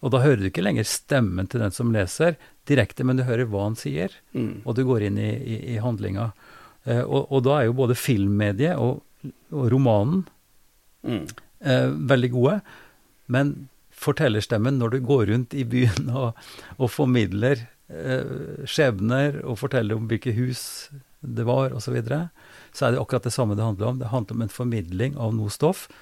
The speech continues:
Speaker 1: som betyr noe for fortelleren, og som da fascinerer den som hører på.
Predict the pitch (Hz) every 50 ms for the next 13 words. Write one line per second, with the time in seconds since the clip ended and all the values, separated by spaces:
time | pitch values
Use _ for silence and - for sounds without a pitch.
0 | - _ - - - 120 110 123 - - 117 110 113 123 110 92 95 - - 113
1 | 107 - - 117 - 131 107 104 147 226 233 196 - _ _ _ _ _ _ _
2 | _ _ _ _ _ _ _ - _ _ _ _ - - - - - - _ _
3 | _ _ _ _ _ _ - 131 120 - 139 120 107 - - 123 - - 110 101
4 | 95 107 110 104 - - 113 107 92 95 - 113